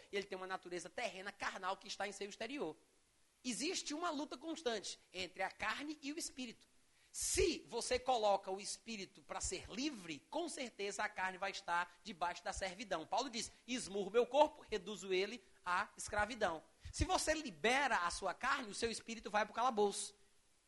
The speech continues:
É inversamente proporcional. Quanto mais o espírito é livre, mais a carne está presa. Quanto mais a carne é livre,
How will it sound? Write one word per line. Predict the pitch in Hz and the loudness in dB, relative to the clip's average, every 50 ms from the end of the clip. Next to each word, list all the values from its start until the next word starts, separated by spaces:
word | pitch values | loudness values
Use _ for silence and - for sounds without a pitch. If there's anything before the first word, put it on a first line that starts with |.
| _ _ _ - | _ _ _ -2
É | 233 | -2
inversamente | 262 240 202 294 302 277 - 285 262 269 254 - | 0 4 4 4 4 4 0 0 0 0 -4 -2
proporcional. | 240 254 240 - 262 262 247 - 269 240 208 190 175 | 0 0 0 4 2 2 2 2 0 2 4 4 4
Quanto | - 214 226 214 - | 2 0 -2 -2 -2
mais | 208 214 214 196 | -2 0 0 0
o | 208 | -2
espírito | 220 - - - 220 202 - 226 | -8 -12 -10 -12 -14 -8 -2 -2
é | 240 | -2
livre, | 233 240 269 277 262 277 202 | 0 0 -4 -6 -6 -6 -4
mais | 190 190 208 196 208 | -2 0 0 2 0
a | 202 | 0
carne | - - 202 202 | 0 0 -2 -2
está | - - 226 | 0 -2 -2
presa. | - - 180 170 151 131 - - - - | -2 0 -4 -4 -4 -6 -10 -10 -4 -2
Quanto | 220 214 - 185 | -2 0 0 2
mais | 196 202 202 196 | 2 2 2 2
a | 202 | -2
carne | - - 190 190 220 | -2 -2 -4 -4 -2
é | 233 226 | -2 -2
livre, | 220 247 269 247 254 285 | -2 -2 -4 -4 -6 -10